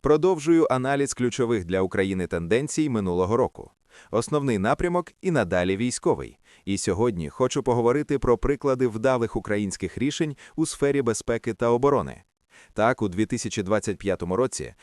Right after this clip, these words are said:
Центр спеціальних операцій Альфа Служби безпеки України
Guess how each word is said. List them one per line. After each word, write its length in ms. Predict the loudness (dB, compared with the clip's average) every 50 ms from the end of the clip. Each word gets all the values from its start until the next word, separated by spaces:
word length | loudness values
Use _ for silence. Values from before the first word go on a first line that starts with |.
| -20 -20 _
Центр 420 | -6 -4 -2 -2 0 0 -2 -2 -2
спеціальних 600 | -2 -2 -2 0 0 0 0 0 0 -2 -2 -2
операцій 520 | 0 0 2 2 0 0 -2 -4 -6 -4 0
Альфа 360 | 0 0 0 0 -2 -4 -6
Служби 420 | -6 -4 -2 -2 -2 -2 0 -2 -2
безпеки 440 | 0 -2 -2 -2 -2 -4 -2 -2 -4
України 540 | -4 -4 -4 -4 -2 -2 -2 -2 -4 -6